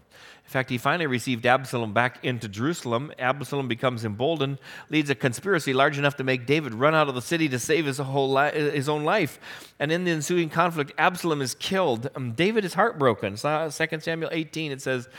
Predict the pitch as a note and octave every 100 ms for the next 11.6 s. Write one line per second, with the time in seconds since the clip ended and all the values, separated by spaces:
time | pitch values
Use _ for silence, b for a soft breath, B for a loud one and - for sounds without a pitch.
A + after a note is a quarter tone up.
0 | B B - D#3 G3+ G3 D#3+ C3 G#3+ A3
1 | G#3+ F#3+ G3 C#3+ C#3+ F#3+ F3+ F3 E3+ D#3
2 | D3 - E3+ F3+ E3 F3 E3 D#3 C#3+ D3+
3 | D#3 C#3 D3 D3 D#3 C3 - - - D3
4 | C#3+ D3 D3 C#3 C3+ D3+ - E3 E3 C#3+
5 | C#3 D#3+ D#3 - E3 F#3 F3+ D#3+ C#3 D3
6 | F#3 F#3+ F3 D3+ C#3+ C#3 C#3+ F#3 F#3 D#3
7 | C#3 F3 F3 D3+ B2+ B B B B -
8 | G#3+ F3+ E3+ E3+ D3 C#3 F#3 G3 G#3+ F#3+
9 | F3+ G#3 G3+ F3+ F#3+ G3+ D3 D#3 E3 D3+
10 | F3+ F3 E3+ D#3+ D3 C#3+ C3+ D#3+ D#3 C#3+
11 | C3+ C3 D3 B2+ G#2+ G2+